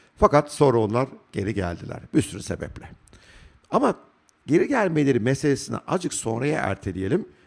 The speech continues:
Tekrardan ben seksen beş kilo altına inmek istiyorum. Şimdi bunun içinde ne yapacağımı da biliyorum aslında ya. Öğün sayımı azaltırsam kilo veriyorum ben çok rahat. Sporumu düzenli yaparsam kilo veriyorum. İşte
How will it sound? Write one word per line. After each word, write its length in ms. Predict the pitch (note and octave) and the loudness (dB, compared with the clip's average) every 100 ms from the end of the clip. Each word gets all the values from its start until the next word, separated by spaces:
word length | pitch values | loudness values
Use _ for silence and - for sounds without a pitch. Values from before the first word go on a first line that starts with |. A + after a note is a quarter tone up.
| _ - | _ 2
Tekrardan 680 | E3 - A2 G2 F#2 F#2 F2+ | 2 2 -2 -2 -2 -2 0
ben 200 | F3+ G3+ - _ | -2 -4 -16 _
seksen 580 | - C#3 C3+ - C3 B2 | -6 -4 -4 -2 -2 2
beş 260 | C#3 - - | 0 0 -8
kilo 220 | C#3 A#2+ | -2 -2
altına 440 | A#2 B2 A2+ C3+ | 0 -2 -2 -4
inmek 300 | C#3 B2 B2 | -6 -4 -8
istiyorum. 840 | - - A2+ G#2+ G#2+ G#2 G#2 G#2 G2+ _ _ _ _ _ | -8 -6 -4 -2 -2 -2 -4 -10 -16 _ _ _ _ _
Şimdi 260 | - F#3 F3 | -4 -2 2
bunun 400 | A3+ G3+ - A3 | 2 2 -2 -10
içinde 280 | - A3 G3+ | -6 -2 2
ne 60 | |
yapacağımı 540 | B3 A#3+ - G3 A#3 F#3 | 4 4 2 2 4 2
da 180 | C3 | 2
biliyorum 420 | F#3 G#3 B3+ E3+ A#2 | 2 6 6 6 2
aslında 420 | F2+ - - F2+ | -8 -10 -8 -6
ya. 240 | F2+ G#2 - _ - | -4 -6 -10 _ -4
Öğün 200 | F3+ G#3+ | -2 -2
sayımı 380 | - E3 D3 D3+ | 0 0 2 2
azaltırsam 640 | D#3 C#3+ - G#2+ - D3 | 2 0 -2 -4 -4 -2
kilo 240 | D3+ B2 G#2 | 0 0 2
veriyorum 320 | F#2 F2+ F2 | 0 -2 -4
ben 100 | F2 | -6
çok 260 | F2 F#2 - | -8 -10 -8
rahat. 240 | E2+ - - _ _ _ - _ | -8 -8 -12 _ _ _ -20 _
Sporumu 460 | - - F3 F3 D3+ | -8 2 4 4 0
düzenli 320 | C3+ B2 A2 | 2 2 2
yaparsam 560 | A2 - F#2+ - F#2+ F2 | -2 0 -2 -2 -4 -6
kilo 260 | - F#2 | -6 -6
veriyorum. 440 | F2 D#2+ D#2 E2 - _ - - - | -6 -6 -8 -10 -12 _ -20 -10 -4
İşte 460 | F3+ - E3 C#3 | -4 0 2 2